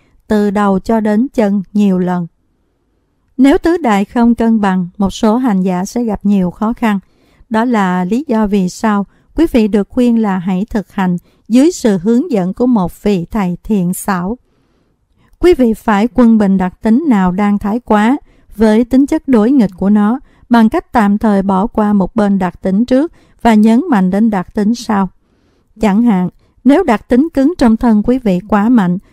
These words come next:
quý vị tạm thời không nên phân biệt nó lúc đó, mà chỉ phân biệt đặc tính mềm thôi. Khi thấy cần thiết,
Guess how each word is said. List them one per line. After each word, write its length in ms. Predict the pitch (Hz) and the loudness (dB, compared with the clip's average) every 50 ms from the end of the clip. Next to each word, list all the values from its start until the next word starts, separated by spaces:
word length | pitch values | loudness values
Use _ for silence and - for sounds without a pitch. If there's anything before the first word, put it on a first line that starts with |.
| _ _ | _ _
quý 140 | - 285 320 | -2 0 2
vị 180 | 285 277 214 202 | 2 2 2 0
tạm 340 | 208 - 233 208 196 208 220 | 0 -2 0 0 0 0 0
thời 240 | - 220 202 196 | 0 0 0 0
không 240 | 196 - 233 226 220 | 0 0 0 2 2
nên 180 | 220 214 214 208 | 2 2 0 0
phân 300 | - - 220 202 202 202 | 0 -2 -2 0 0 -2
biệt 160 | 208 185 180 - | -2 -4 -4 -2
nó 180 | 214 202 202 | -2 -2 0
lúc 220 | 233 247 262 254 - | 0 0 -2 -2 -4
đó, 260 | 214 208 208 233 269 - _ _ _ _ _ _ - | -4 -4 -4 -4 -6 -8 _ _ _ _ _ _ 0
mà 220 | 226 233 220 214 | 2 2 2 2
chỉ 260 | - - 226 208 220 | 0 0 0 0 0
phân 300 | 254 - - 233 226 226 | -2 -2 0 0 0 0
biệt 220 | 202 196 185 - - | 0 -2 -4 -4 -6
đặc 240 | 202 190 - - | -6 -6 -6 -6
tính 240 | - 220 220 247 311 302 | -4 -2 -2 0 0 2
mềm 280 | 240 214 202 185 185 185 | 2 2 2 0 -2 -4
thôi. 280 | - - 233 233 240 233 _ _ _ _ _ _ _ _ _ _ _ _ _ _ | -4 -4 -2 -2 -2 -4 _ _ _ _ _ _ _ _ _ _ _ _ _ _
Khi 380 | - - 240 226 220 214 214 214 | -2 0 2 2 4 2 0 0
thấy 240 | - 240 226 277 | -2 -2 -2 -4
cần 320 | - _ - 220 190 185 190 | -4 _ -4 -2 -2 -2 -2
thiết, 300 | - 226 247 339 - | -2 -2 -2 -2 -6